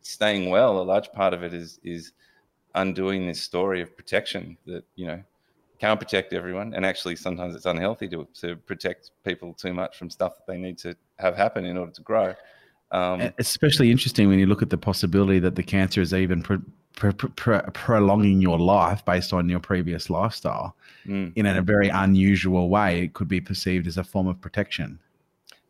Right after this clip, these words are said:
Speaker 1: Yeah, yeah, you c-, you could do that. You could take that leap.
Speaker 2: Yeah.
Speaker 1: But for me, it's about, um,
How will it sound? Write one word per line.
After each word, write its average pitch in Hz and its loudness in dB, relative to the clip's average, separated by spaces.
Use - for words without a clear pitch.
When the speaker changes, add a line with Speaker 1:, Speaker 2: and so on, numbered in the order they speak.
Speaker 1:
Yeah, 90 -2
yeah, 147 2
you 156 2
c-, - -16
you 110 -2
could 127 -4
do 151 0
that. 98 0
You 104 -8
could 113 -8
take - -4
that 101 0
leap. 92 2
Speaker 2:
Yeah. 95 2
Speaker 1:
But - -4
for - -4
me, 120 0
it's - -6
about, 90 -2
um, 85 -6